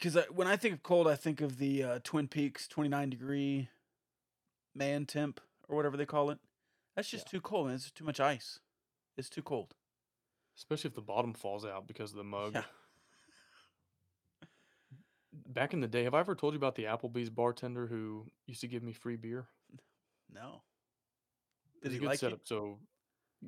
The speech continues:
Speaker 2: getting to know the Gauchos, when I was in grad school at Tech, it was, it was night school. And so the classes were from, like, six to eight fifty.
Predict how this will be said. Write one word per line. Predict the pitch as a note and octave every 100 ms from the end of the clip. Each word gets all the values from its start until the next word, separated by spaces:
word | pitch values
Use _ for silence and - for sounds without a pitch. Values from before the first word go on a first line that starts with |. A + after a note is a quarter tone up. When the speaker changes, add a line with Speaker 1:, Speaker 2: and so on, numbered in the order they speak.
| -
Speaker 2:
getting | B2+ C3
to | A#2+
know | B2
the | G#2+
Gauchos, | A2 A2 - G#2+ G#2+
when | A2
I |
was | A#2
in | A2+
grad | G#2+ G#2+ A2
school | - - G2+
at | G2
Tech, | - G#2 G2 -
it |
was, | G2+ G#2 - - - -
it |
was | A2 G#2+
night | G#2+ G#2+ F#2
school. | - - G2+
And | G#2+
so | - G2 F#2+ - _ _ _ _ _ _
the |
classes | - B2+ B2+ B2
were | A#2+
from, | -
like, | G#2 G#2
six | - - C3 - -
to | A2+ -
eight | G#2+ -
fifty. | - G2+ - - -